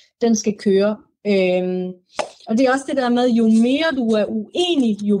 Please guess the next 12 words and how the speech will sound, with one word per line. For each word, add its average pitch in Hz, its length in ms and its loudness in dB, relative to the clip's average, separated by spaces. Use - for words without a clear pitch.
bedre 233 420 2
er 196 200 2
det, 240 140 -6
hvis 220 260 -8
man 214 200 0
kan 208 240 -4
lade 208 120 -2
være 233 160 0
med 226 160 -2
at 196 260 -4
true 247 300 0
folk 214 200 0